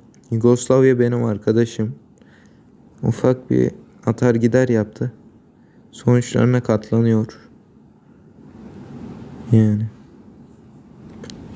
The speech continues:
Yakında İsveç komple gidecek. Büyük Finlandiya'ya bakarız oradan. Norveç'i alırım. Ama ilk önce Polonya'yı alacağım.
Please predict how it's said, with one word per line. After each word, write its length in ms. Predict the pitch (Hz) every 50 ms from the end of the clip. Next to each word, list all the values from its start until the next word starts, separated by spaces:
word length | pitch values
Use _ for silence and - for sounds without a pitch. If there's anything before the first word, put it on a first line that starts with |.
| - -
Yakında 640 | - 117 117 117 - 131 127 131 131 135 135 139 139 - - - -
İsveç 440 | - 123 - - - - 135 131 -
komple 360 | - - 127 117 120 - 117
gidecek. 680 | 107 104 101 104 107 101 110 110 110 - - - - - - - - - - - - - - - - - - - - - - -
Büyük 220 | 123 123 117 -
Finlandiya'ya 840 | - - 127 123 123 123 123 120 120 120 120 117 117 117 120 117
bakarız 520 | 110 110 107 - - 117 110 110 101 101 101
oradan. 400 | 98 98 98 - 104 104 110 110
Norveç'i 500 | 110 113 113 113 113 107 107 - - 113
alırım. 360 | 110 104 95 95 101 101 107 - - - - - - - - _ _ _ - - - - - - - - -
Ama 200 | - - 127 143
ilk 220 | 139 131 123 - -
önce 200 | 131 123 131 131
Polonya'yı 680 | - - 117 113 117 120 123 120 113 107 107 113 110
alacağım. 340 | 104 98 92 95 - -